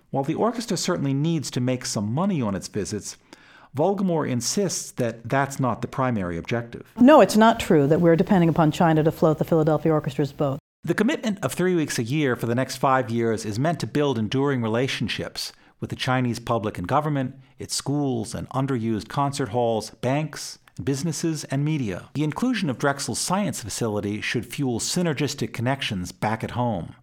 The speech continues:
Speaker 1: The orchestra is taking an expansive view of what's possible. The tour was full of long but rewarding days, according to assistant principal bass Joseph Conyers.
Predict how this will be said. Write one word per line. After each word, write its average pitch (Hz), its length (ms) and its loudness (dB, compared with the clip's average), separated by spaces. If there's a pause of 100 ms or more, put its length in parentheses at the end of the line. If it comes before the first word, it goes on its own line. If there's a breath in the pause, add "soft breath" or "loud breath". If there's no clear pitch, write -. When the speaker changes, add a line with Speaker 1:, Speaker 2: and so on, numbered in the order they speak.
Speaker 1:
The - 80 -8
orchestra 147 460 0
is 98 120 -6
taking 117 340 -2
an 92 60 -4
expansive 127 720 -2
view 107 420 -2
of - 180 -14
what's 110 180 -4
possible. - 580 -6 (580)
The 143 100 -6
tour 233 260 0
was 185 200 -2
full 175 280 0
of 120 120 -4
long 147 300 0
but 139 160 -4
rewarding 123 460 0
days, 131 540 -2
according 104 380 -2
to 104 80 -2
assistant 98 440 -6
principal 101 340 -4
bass 95 340 -4
Joseph 95 380 -6
Conyers. 110 640 -4